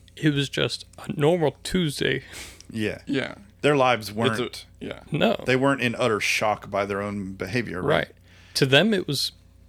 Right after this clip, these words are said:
Speaker 1: everyday life.
Speaker 2: But if you examine the, the timeline of events in, in ancient history, and then you see these, I'm imagining a tree of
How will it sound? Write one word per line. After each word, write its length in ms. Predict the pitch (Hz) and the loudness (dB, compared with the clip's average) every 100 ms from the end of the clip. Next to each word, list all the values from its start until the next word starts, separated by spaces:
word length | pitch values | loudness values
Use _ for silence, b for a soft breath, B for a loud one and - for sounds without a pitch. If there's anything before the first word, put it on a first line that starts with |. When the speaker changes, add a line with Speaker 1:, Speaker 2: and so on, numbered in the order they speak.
| - - - - - | -20 -20 -20 -10 -6
Speaker 1:
everyday 400 | 135 143 151 151 | -2 0 0 0
life. 320 | 160 - - | -2 -4 -2
Speaker 2:
But 100 | - | 2
if 120 | 127 - | 2 2
you 140 | 131 | 2
examine 680 | 113 107 110 123 139 117 104 | 2 -2 0 2 2 0 -2
the, 300 | 101 101 101 - | -2 -4 -6 -10
the 520 | 113 110 104 104 98 - | -8 -4 -4 -6 -8 -6
timeline 540 | - 131 117 104 101 | 0 2 2 -2 -2
of 80 | 92 | -4
events 460 | 98 107 107 - - | -4 -4 -4 -6 -10
in, 360 | 104 101 95 90 - - - 110 | -8 -6 -6 -8 -16 -20 -12 -6
in 380 | 104 98 92 - - - - - - - - - | -4 -4 -8 -14 -20 -20 -20 -20 -20 -20 -20 -6
ancient 300 | 117 104 78 | -4 -4 -2
history, 380 | 117 120 104 104 | -2 0 -2 0
and 100 | 104 | 0
then 100 | 104 | 0
you 200 | 101 101 - B B B B - | -2 -4 -8 B B B B -12
see 380 | - 131 123 | -8 -4 -4
these, 420 | 107 101 101 - - - | -2 -4 -6 -10 -12 -8
I'm 140 | 113 | -6
imagining 560 | 107 107 117 113 104 98 | -4 0 0 0 -2 -6
a 60 | 95 | -6
tree 560 | - 131 117 107 95 - | -2 0 0 -2 -6 -4
of 420 | 107 101 95 - | -2 -2 -6 -14